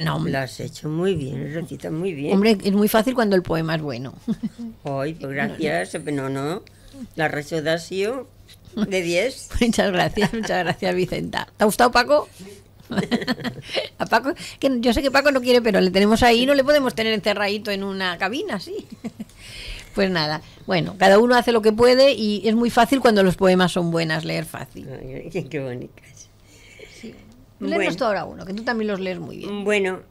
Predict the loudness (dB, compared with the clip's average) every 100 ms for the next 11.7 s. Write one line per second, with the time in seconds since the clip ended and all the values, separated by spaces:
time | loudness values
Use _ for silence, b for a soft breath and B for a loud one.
0 | -10 -10 -6 -6 -6 -8 -6 -6 -6 -8
1 | -10 -14 -4 0 2 4 4 6 4 4
2 | 2 -2 -4 -6 -6 -4 -2 0 2 0
3 | -2 -4 -4 -2 4 6 6 4 0 2
4 | 4 6 6 6 6 6 6 6 6 4
5 | 0 -2 -2 -4 -4 -6 -6 -6 -6 -4
6 | -4 -4 -2 -2 -2 -6 -6 -4 -4 -4
7 | -6 -2 0 0 -2 -6 -6 -4 -2 0
8 | 2 0 -2 -2 -4 -4 -8 -10 -10 -10
9 | -6 -2 0 0 -2 -2 -2 -2 -2 -2
10 | -2 -4 -6 -10 -12 -14 -16 -10 -8 -6
11 | -6 -6 -6 -10 -14 -14